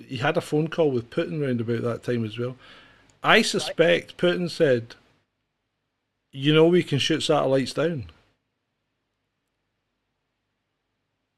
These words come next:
And I think Elon thought, "Oh, hold on a minute. It's not gonna look very good for SpaceX if Russia starts knocking SpaceX satellites out the sky."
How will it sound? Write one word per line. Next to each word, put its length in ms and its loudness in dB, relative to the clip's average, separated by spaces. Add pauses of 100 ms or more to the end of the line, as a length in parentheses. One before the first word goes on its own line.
(100)
And 140 -2
I 120 2
think 360 0
Elon 360 2
thought, 300 -2 (180)
"Oh, 220 -2
hold 240 -4
on 140 -4
a 60 -4
minute. 340 -2 (420)
It's 180 -8
not 180 2
gonna 180 6
look 220 4
very 260 2
good 220 0
for 120 0
SpaceX 800 -2 (360)
if 240 -2
Russia 360 2
starts 440 -2
knocking 560 0
SpaceX 840 -2
satellites 640 -2
out 200 0
the 80 -10
sky." 720 -2